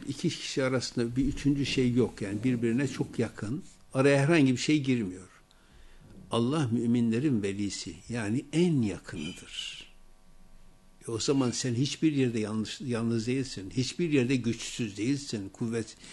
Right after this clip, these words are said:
En güçlü seninle beraber daha ne istiyorsun ki? Peki ne yapar bir müminlerin velisi ise? يُخْرِجُهُمْ مِنَ الظُّلُمَاتِ اِلَى النُّورِ.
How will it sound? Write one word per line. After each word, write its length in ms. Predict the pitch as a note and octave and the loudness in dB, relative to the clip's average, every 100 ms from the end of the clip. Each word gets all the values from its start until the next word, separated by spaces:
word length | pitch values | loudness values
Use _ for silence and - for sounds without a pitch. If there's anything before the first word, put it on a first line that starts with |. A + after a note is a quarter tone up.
| - - - | -20 -2 6
En 240 | B3+ A#3 | 10 10
güçlü 300 | F3+ - G#3 | 8 4 0
seninle 420 | - D#3 F3+ A3+ | 2 4 4 2
beraber 360 | G#3 F3 C#3 A#2 | 4 4 4 4
daha 120 | A#2 | 2
ne 140 | B2 E3 | 2 2
istiyorsun 560 | - - B3 - C3+ | 0 -2 -4 -4 -4
ki? 200 | C3+ G#2+ - _ _ _ _ - - - - - - _ _ | -6 -12 -16 _ _ _ _ -20 -20 -20 -20 -20 -20 _ _
Peki 260 | C#3 D3 D3 | 6 8 8
ne 60 | D3+ | 8
yapar 520 | B3+ A#3 E3+ C3+ B2 | 6 6 4 4 0
bir 140 | G2 | -2
müminlerin 640 | C3 C3 C3 C3 B2 B2 A#2+ | 2 4 6 6 6 4 2
velisi 420 | A#2 A#2+ - A#2+ | 4 2 2 -2
ise? 220 | A2 E3+ | -2 -2
يُخْرِجُهُمْ 1080 | E3 A#2 B2+ - F3 G#3 F3 C3 A2 G2+ A#2+ | 0 2 2 2 2 4 4 4 4 4 6
مِنَ 200 | B2 A2+ | 6 4
الظُّلُمَاتِ 680 | G2 A2 G#2+ A2 G#2+ E3 D#3 | 0 0 2 2 2 2 0
اِلَى 380 | C3+ A2+ G2 F#2+ | -2 -2 -2 -4
النُّورِ. 480 | F2+ G#2 C3+ A#2+ | -4 0 2 2